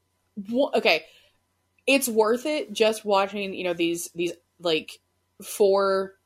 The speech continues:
teenage girls and one teenage boy, um,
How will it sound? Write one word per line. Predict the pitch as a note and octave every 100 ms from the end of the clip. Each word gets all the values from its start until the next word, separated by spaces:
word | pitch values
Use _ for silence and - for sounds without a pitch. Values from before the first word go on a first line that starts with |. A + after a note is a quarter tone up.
| _ -
teenage | - G3 F#3 E3+ -
girls | E3+ E3 F3 E3+
and | D#3+ D#3+
one | E3 D#3+
teenage | E3 E3 D#3+ D#3
boy, | E3 D3+ D#3 E3 E3+ - _ _ -
um, | E3+ E3 D#3 D#3